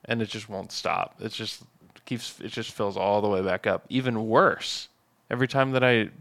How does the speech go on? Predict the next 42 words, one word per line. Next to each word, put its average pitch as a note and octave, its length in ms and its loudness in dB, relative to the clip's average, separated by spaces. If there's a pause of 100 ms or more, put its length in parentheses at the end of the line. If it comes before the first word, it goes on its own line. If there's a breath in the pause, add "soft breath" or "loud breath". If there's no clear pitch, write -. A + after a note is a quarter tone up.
(140)
pump C#3 220 4
the C3 80 4
water B2+ 340 6
out, - 260 -6 (440 soft breath)
and C#3+ 60 6
I C#3+ 40 8
don't E3+ 180 6
know F3 80 8
what E3+ 120 6
to D#3 80 0
do G3+ 140 2
about C#3+ 260 2
it. - 140 -12 (600 soft breath)
And A#2 60 -2
I'm A2+ 80 -2
pretty D#3+ 220 -2
miffed C3+ 300 0
about G2 260 6
it G#2 80 0
because A2+ 240 -2
I've G#2+ 180 -2
just A2+ 220 -2
go A#2 160 8
out, B2 200 8
I'll A2 140 4
go C3 220 8
out A2+ 220 6
there G#2 140 6
for, G#2 140 0
like, G2 280 4
a G2+ 60 -2
couple G#2+ 260 2
hours G2+ 360 4
every G2 180 -4
day F#2+ 280 -2
and F#2 100 -8
just F#2+ 140 -12
kinda F#2+ 160 -2
mess F#2+ 340 -4
around F#2 240 0
with F#2+ 160 -8
it. F#2 180 -2